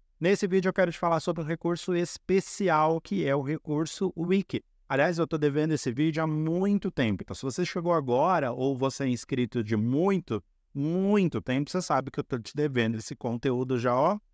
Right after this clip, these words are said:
muito, muito, muito, muito, muito, muito tempo. O Wiki não é um recurso novo, mas ele é pouco conhecido ou, pior,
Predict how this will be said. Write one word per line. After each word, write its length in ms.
muito, 680
muito, 240
muito, 200
muito, 220
muito, 200
muito 440
tempo. 220
O 60
Wiki 300
não 380
é 60
um 80
recurso 540
novo, 320
mas 180
ele 160
é 60
pouco 440
conhecido 720
ou, 580
pior, 420